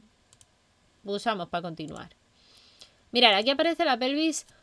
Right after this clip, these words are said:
opistopúbica, que le llaman. Y es porque, eh, algunos dinosaurios tenían un hueso en la zona del pubis, en la zona de la cadera,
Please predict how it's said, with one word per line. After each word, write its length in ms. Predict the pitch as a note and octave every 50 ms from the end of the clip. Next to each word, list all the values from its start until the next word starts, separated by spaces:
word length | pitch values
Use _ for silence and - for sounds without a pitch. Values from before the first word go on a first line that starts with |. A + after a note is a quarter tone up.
| _ _ _ -
opistopúbica, 1700 | A#3+ B3 - - - A#3 A3 - - - - A3+ G#3 F#3+ - _ _ _ _ _ _ - D4 D4+ B3 G#3 F#3+ F3 D#3+ - E3+ E3 E3 E3
que 120 | - G3
le 120 | F#3+ F#3+ F#3
llaman. 420 | F#3 F3+ E3+ D#3+ D#3+ E3 E3 F3
Y 120 | G3 G#3+ A#3+
es 140 | B3 -
porque, 500 | - - C4 B3+ B3+ - C#4+ C#4+ C#4+ - -
eh, 340 | - G#3 G#3 G3+ G3 G3 F#3+
algunos 480 | F#3+ G3 F#3+ G#3+ A#3 B3+ C4+ C4 -
dinosaurios 720 | - C4+ B3 B3 A#3+ - C4+ C4+ C#4 B3+ B3+ B3 C4+ C#4 -
tenían 380 | - A#3 G#3 G#3+ A3+ A#3 A#3+ B3
un 140 | A#3 A#3 A3
hueso 560 | A#3 A#3+ B3 B3 - - A#3+ A#3 B3+ D4 D4
en 340 | B3+ G#3 G3 F#3+ F#3 F3+ F3
la 100 | E3+ E3+
zona 300 | E3 - G#3 G3+ G#3+ A3
del 160 | G#3+ G#3 G3
pubis, 400 | - B3+ B3+ A#3 B3 C4 C4 -
en 100 | A3+ F#3
la 100 | F3 E3+
zona 260 | - - G#3 G#3 G#3+ A3
de 80 | G#3+
la 220 | G3+ G#3 G#3 G3+ G3+
cadera, 460 | G#3 G3+ G#3+ A#3+ B3+ B3+ A#3 B3